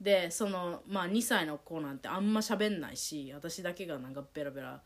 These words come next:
二倍、二倍の口数で話していたから、なんかしんどかったなって思ったけど、でも、あ、なんかこの子は両ランゲージで分かっているんだなっていうようなモーメントもあったから、そういうこともあったからできていたかもしれない。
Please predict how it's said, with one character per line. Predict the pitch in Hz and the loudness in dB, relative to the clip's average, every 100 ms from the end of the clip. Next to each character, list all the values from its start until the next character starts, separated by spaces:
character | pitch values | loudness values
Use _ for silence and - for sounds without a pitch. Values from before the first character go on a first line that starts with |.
| - - _ _ _ - | -20 -20 _ _ _ -4
二 | 196 196 | 0 4
倍、 | 202 202 202 | 6 6 6
二 | 190 190 | 2 4
倍 | 208 202 | 6 8
の | 214 214 | 6 2
口 | - - | -2 -6
数 | 202 190 180 | -2 -2 0
で | |
話 | 190 196 196 196 | 0 0 -2 -2
し | |
て | 185 | -4
い | 175 | -4
た | 165 | -4
か | 135 | -2
ら、 | 147 135 | 0 0
な | 143 170 | -2 -4
ん | |
か | - | -4
し | - | -4
ん | 180 | -2
ど | 180 185 | -2 -2
か | |
っ | 151 - | -4 -6
た | 147 | -4
な | 185 | -2
っ | 190 | -4
て | - 151 | -4 -4
思 | 147 226 233 | 0 0 0
っ | |
た | - 180 | -4 -4
け | 170 | 0
ど、 | 202 180 - - - - _ - | 4 4 2 -10 -20 -20 _ 4
で | 254 | 6
も、 | 233 220 175 214 | 8 6 6 8
あ、 | 220 180 | 8 6
な | 233 | 2
ん | |
か | 247 | 0
こ | - 277 | 2 4
の | 277 | 6
子 | 233 | 6
は | 190 | 6
両 | 214 220 220 | 8 8 6
ラ | 220 240 | 6 4
ン | 233 | 4
ゲ | 196 | 2
ー | 170 | 0
ジ | 160 | 0
で | |
分 | 170 180 | 0 2
か | 202 | 0
っ | 202 | 2
て | 214 | 4
い | |
る | 214 | 4
ん | 208 | 2
だ | 165 | -2
な | 160 170 | -2 -6
っ | |
て | - 156 | -6 -6
い | 156 | -4
う | 156 | -4
よ | 151 | -4
う | |
な | 147 135 _ _ _ | -6 -10 _ _ _
モ | 196 196 214 | -4 0 2
ー | |
メ | 165 | 0
ン | 151 | -4
ト | 156 | -6
も | 151 | -6
あ | |
っ | 160 | -2
た | 254 | -2
か | 254 165 | 0 2
ら、 | 175 131 - _ _ - - - | 2 2 -4 _ _ -20 -20 -14
そ | - 254 254 | -2 2 2
う | |
い | 254 254 | 2 0
う | 247 | -2
こ | - | -4
と | 294 220 | 0 0
も | 185 | 0
あ | 202 | -2
っ | - - | -4 0
た | 330 | 2
か | 240 | 4
ら | 196 | 2
で | 175 | 2
き | 170 | -4
て | - | -4
い | 160 | -6
た | 143 | -6
か | - | -10
も | 143 | -10
し | - | -10
れ | |
な | |
い。 | 135 | -14